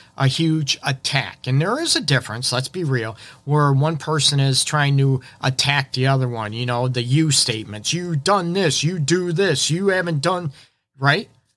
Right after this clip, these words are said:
Almost like you're being berated by an old school boss and you're the employee, or, you know, you're the tyrant parent, one, and the other one is like the child getting wham-basted and getting,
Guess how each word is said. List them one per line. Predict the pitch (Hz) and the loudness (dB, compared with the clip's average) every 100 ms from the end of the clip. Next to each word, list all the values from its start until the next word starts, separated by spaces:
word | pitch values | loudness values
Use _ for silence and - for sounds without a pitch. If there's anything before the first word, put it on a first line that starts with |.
| _ | _
Almost | 156 170 185 - | -2 0 2 0
like | 151 | 0
you're | 156 | 0
being | 139 160 139 | 0 2 2
berated | 131 117 135 170 156 135 | 0 -2 0 0 0 0
by | 131 127 | 4 4
an | 127 123 | 2 0
old | 151 147 | -2 -2
school | 135 - 147 117 | -2 -2 -2 -2
boss | 113 143 170 127 120 - | 0 2 4 2 2 0
and | 135 | 0
you're | 135 147 | 0 0
the | 139 127 | 0 -2
employee, | 110 - 170 156 117 107 113 | -4 -10 -2 -2 -2 -6 -6
or, | 143 139 131 - - - | 0 2 0 -2 -14 -6
you | 139 | 0
know, | 139 | 2
you're | 131 139 147 | 2 2 0
the | 139 127 | 0 0
tyrant | 117 143 143 151 139 - | 0 -2 0 0 -2 -4
parent, | - 165 147 135 131 _ _ _ _ _ | -2 0 2 0 -4 _ _ _ _ _
one, | 135 160 160 139 135 _ | 0 2 4 2 -2 _
and | 156 147 | 0 2
the | 143 | 4
other | 151 160 | 2 2
one | 143 139 | 0 0
is | 131 123 | 0 0
like | 143 127 | -2 -4
the | |
child | 120 - 147 160 139 | -2 0 2 2 0
getting | 135 135 139 | -2 -2 0
wham-basted | 131 139 131 107 135 165 - 135 | 0 0 0 -2 -2 0 0 0
and | 123 123 | -2 -2
getting, | 139 143 139 131 | 0 -2 2 0